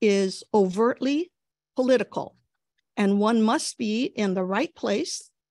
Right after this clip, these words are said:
at the right time. Many promising candidates never become federal judges because vacancies occurred when they were, for example, too young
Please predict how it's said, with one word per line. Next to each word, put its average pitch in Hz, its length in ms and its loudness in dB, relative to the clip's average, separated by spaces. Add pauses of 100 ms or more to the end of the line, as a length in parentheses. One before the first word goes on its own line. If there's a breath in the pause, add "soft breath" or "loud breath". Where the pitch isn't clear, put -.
at 196 160 -4
the 202 80 -4
right 185 260 -4
time. - 380 -8 (560)
Many 254 440 4
promising 190 600 -2
candidates 190 800 -2 (220 loud breath)
never 226 420 4
become 180 420 -6
federal 180 380 -4
judges 226 680 -4
because 208 580 -2 (300 soft breath)
vacancies 196 680 -2
occurred 285 680 -4 (400 loud breath)
when 220 380 0
they 226 180 2
were, 202 440 -2 (120)
for 190 220 -4
example, 190 680 -6 (300)
too 196 200 -4
young 226 400 0